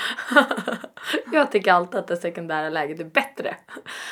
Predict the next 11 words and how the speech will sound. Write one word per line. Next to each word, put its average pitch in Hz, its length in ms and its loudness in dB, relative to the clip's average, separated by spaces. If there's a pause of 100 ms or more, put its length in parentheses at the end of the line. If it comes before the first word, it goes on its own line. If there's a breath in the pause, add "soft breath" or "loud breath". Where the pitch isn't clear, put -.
(120 loud breath)
Och 214 180 4
det 214 80 4
är 208 80 2
väl 214 100 2
också 220 260 0
det 208 200 4
som 196 200 -2
är 190 160 -2
en 185 80 -4
viktig 190 340 -2
lärdom. 208 560 4